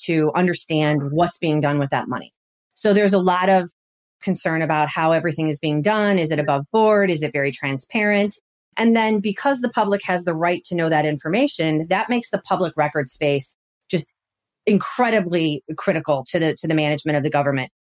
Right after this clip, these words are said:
So today, with everything that has happened in two thousand and twenty, you can imagine that what was business as usual in two thousand nineteen has completely blown up.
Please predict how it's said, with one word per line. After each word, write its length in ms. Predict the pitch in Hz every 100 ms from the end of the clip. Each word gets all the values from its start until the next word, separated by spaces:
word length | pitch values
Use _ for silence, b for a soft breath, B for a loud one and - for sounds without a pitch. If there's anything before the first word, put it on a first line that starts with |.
| _
So 460 | - 208 180 165 151
today, 680 | - 156 208 240 208 156 151
with 180 | 170 -
everything 320 | 185 202 196
that 100 | 160
has 100 | -
happened 400 | 170 160 165 156
in 100 | 151
two 120 | 185
thousand 320 | 170 151 143
and 120 | 143 135
twenty, 360 | 226 214 160
you 160 | 156 190
can 160 | -
imagine 580 | 151 160 185 185 156 147
that 220 | 143 139
what 200 | 170 190
was 400 | 175 180 175 165 - _ _ _ 165
business 400 | 220 226 214 190
as 140 | 170
usual 420 | 180 175 156 156
in 80 | 151
two 140 | 139
thousand 320 | 170 160 151 151
nineteen 500 | 147 143 170 147 139
has 220 | 151 -
completely 580 | 165 - 202 214 196 170
blown 300 | 165 147
up. 100 | 127